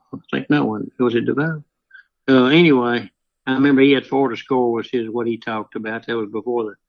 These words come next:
shot clock and you could move the ball around, but that, that wasn't my point. My point: we went up, we left after a football game on Friday night, and we stopped off on our way to Birmingham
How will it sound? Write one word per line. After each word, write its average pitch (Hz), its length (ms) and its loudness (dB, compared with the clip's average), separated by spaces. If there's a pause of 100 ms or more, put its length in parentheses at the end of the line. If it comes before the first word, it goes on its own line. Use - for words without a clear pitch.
(240)
shot 123 360 -6
clock 117 420 -6
and 113 100 -8
you 107 140 -8
could 110 100 -8
move 117 260 -2
the 110 60 -4
ball 113 300 -6
around, 113 480 -10
but 113 180 -16 (540)
that, 135 240 0
that 156 220 4
wasn't 139 300 2
my 117 200 -4
point. 127 300 -4
My 123 160 -4
point: 170 240 -2
we 151 40 0
went 165 200 -2
up, 151 180 -6 (460)
we 139 120 2
left 202 380 -2
after 165 300 -6
a 123 60 -8
football 143 500 -6
game 131 200 -6
on 120 200 -12
Friday 127 340 -6
night, 120 380 -8
and 113 100 -14
we 110 80 -16
stopped 135 440 -6
off 123 240 -4
on 120 100 -8
our 117 80 -6
way 117 120 -6
to 110 120 -10
Birmingham 110 500 -10